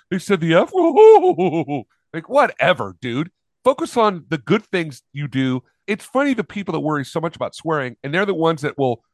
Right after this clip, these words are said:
walk by the homeless person and be like, "Oh, can you believe they're disgusting?" I mean,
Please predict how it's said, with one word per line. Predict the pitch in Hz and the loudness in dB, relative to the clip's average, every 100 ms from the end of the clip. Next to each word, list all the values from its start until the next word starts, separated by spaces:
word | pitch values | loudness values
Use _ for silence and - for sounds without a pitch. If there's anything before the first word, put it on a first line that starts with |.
| _ | _
walk | 131 156 165 | 0 2 2
by | 175 | 0
the | 151 | 2
homeless | 143 151 151 | 0 -2 -6
person | - 143 139 147 | -6 -6 -6 -8
and | |
be | 123 | -6
like, | 110 - | -6 -6
"Oh, | 135 110 | -8 -8
can | 113 | -12
you | 107 | -14
believe | 98 117 120 | -10 -10 -8
they're | 101 | -8
disgusting?" | - - 131 - 110 - _ _ - | -10 -6 -4 -4 -10 -14 _ _ -6
I | |
mean, | 190 175 | -4 -6